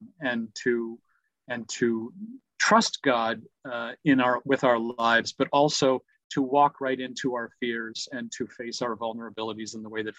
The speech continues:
Francis went out to meet that wolf. So Francis goes out to meet the wolf, and then the story takes on slightly mythical proportions, but it's a beautiful story. He, he, he makes a deal with the wolf.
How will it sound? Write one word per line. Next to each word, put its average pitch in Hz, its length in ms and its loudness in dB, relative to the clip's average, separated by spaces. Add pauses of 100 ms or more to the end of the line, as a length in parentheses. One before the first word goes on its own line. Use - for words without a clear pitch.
(120)
Francis 113 340 -10
went 110 160 -10
out 107 180 -8
to 120 100 -8
meet 113 180 -10
that 110 180 -18
wolf. 110 220 -20 (640)
So 151 140 4
Francis 170 500 6
goes 131 260 2
out 135 220 4
to 120 100 -10
meet 139 260 -4
the 143 80 0
wolf, 117 380 -8 (720)
and 147 220 4
then 156 600 6 (220)
the 143 80 2
story 147 540 8
takes - 340 -2
on 139 360 4
slightly 143 640 0 (200)
mythical 123 640 -10
proportions, - 720 -14
but 131 100 -4
it's 120 140 -6
a 117 40 -2
beautiful 117 360 -2
story. 110 460 2 (560)
He, 160 140 6 (280)
he, 147 300 6
he 143 220 6
makes 139 340 4
a 139 40 0
deal 120 400 4 (220)
with 127 140 -10
the 113 80 -14
wolf. 104 240 -18